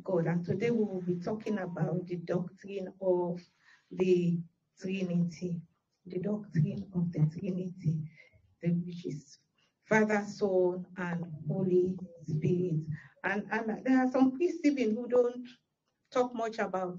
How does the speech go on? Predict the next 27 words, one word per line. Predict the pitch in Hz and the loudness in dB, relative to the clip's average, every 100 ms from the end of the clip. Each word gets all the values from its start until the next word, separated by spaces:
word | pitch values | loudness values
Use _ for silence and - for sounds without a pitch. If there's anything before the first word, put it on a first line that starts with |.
| - | -2
the, | 185 175 175 175 - - _ - - | 6 8 8 6 -2 -10 _ -20 2
the | 185 | 4
Holy | - 214 208 190 | 6 4 4 0
Spirit. | - 151 202 175 156 - - - 151 - - _ _ _ _ _ _ _ _ _ _ | -4 -2 0 4 2 0 -8 -10 -10 -12 -20 _ _ _ _ _ _ _ _ _ _
They | 185 | -4
don't | 202 214 | 0 0
talk | 208 208 | 0 -2
much | 214 214 | 0 -2
about | 214 180 180 175 | -2 -2 -2 -2
the | 180 | 0
Holy | 208 196 185 - | 0 0 0 -2
Spirit, | - 156 - - - | 2 4 4 4 2
but | 185 175 | 0 2
we | - 254 247 | 8 10 10
have | 247 233 | 6 0
a | 165 | -2
triune | 156 - 185 226 226 214 | -2 0 -2 -2 -6 0
God, | 214 214 214 156 - _ _ | 4 6 6 2 -8 _ _
Father, | - 220 214 214 214 214 - 208 202 208 - _ | 0 2 2 0 -4 -10 -4 -2 0 -4 -8 _
Son, | _ 151 208 190 185 185 180 - _ _ | _ -8 -2 2 2 2 -2 -6 _ _
and | 170 175 175 - - | 0 2 0 -4 -10
Holy | - 202 202 190 180 - - _ | -6 -4 -2 -2 -4 -6 -18 _
Spirit, | 143 - 185 160 175 - _ _ _ - | -8 -2 -2 -2 -6 -10 _ _ _ -14
which | 190 175 | -10 -6
is | 170 - | -6 -6
the | 170 | -4
one, | 175 185 185 185 185 185 | -2 2 2 4 4 2